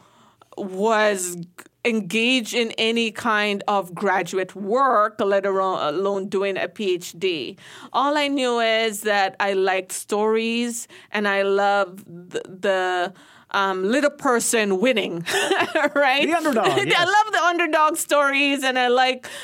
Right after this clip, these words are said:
Speaker 1: people pushing back. And so, um, you know, I started out college as a computer programming major.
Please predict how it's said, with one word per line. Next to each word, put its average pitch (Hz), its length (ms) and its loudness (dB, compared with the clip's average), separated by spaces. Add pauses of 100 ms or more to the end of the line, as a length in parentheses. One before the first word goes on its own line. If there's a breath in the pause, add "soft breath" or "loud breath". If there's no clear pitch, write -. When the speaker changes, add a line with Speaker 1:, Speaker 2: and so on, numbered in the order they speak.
(140 loud breath)
Speaker 1:
people 285 300 0
pushing 226 500 -2
back. 185 460 0
And 220 200 -2
so, 214 540 0 (300 loud breath)
um, 220 340 -2
you 220 160 -4
know, 233 100 -2
I 208 120 0
started 202 440 -2
out 170 200 -4
college 202 500 -6
as 170 160 -10
a 170 60 -8
computer 185 480 -8
programming 165 560 -8
major. 165 480 -8